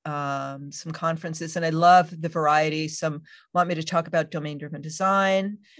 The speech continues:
Um, I'm gonna be keynoting a D D D conference. Um, and, and they want,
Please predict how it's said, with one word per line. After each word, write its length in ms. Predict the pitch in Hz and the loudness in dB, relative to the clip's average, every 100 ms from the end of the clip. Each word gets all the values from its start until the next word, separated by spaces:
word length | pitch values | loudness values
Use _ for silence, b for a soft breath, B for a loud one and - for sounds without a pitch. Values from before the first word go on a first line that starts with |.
| B B B - | B B B -6
Um, 80 | 160 | -2
I'm 520 | 156 156 156 156 156 | 2 2 2 0 -2
gonna 180 | 147 165 | -2 -4
be 120 | 160 156 | -4 -8
keynoting 500 | - 170 160 160 147 | -4 -2 0 -2 -8
a 60 | |
D 160 | 147 156 | -8 -8
D 100 | 156 | -8
D 280 | 156 151 143 | -6 -8 -8
conference. 1000 | - 151 151 160 151 151 156 - - - _ _ - | -8 -8 -8 -8 -8 -6 -10 -12 -14 -16 _ _ -10
Um, 680 | 156 147 147 143 139 139 139 _ - | -8 -6 -6 -6 -6 -8 -12 _ -10
and, 280 | 175 190 180 - | -4 -2 -2 -2
and 180 | 202 | -2
they 120 | 202 196 | 0 2
want, 260 | 202 208 | 4 4